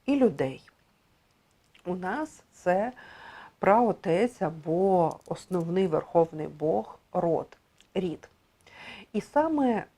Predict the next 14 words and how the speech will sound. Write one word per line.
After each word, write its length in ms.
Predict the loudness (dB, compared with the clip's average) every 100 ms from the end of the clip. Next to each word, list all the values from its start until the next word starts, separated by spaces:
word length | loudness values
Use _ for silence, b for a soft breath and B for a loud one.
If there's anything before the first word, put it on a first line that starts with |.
| -20 -2
символ 400 | 0 0 -4 -4
роду, 540 | -4 -2 0 0 0 -4
ви 180 | -8 -6
його 260 | -6 -10
зараз 280 | -8 -8 -8
бачите 480 | -4 -4 -4 -10 -18
тут 260 | -10 -10 -8
на 260 | -6 -6 -6 -12
зображенні, 760 | -6 -2 -2 -2 -4 -4 -6 B B B B _
це 320 | -2 -2 -2
символ 680 | -10 -16 -4 0 0 -2 -4 -4
того, 480 | -2 0 0 -2 -4 B B -6
як 420 | 0 2 2 -2
взагалі 840 | -2 -2 0 0 0 0 0 0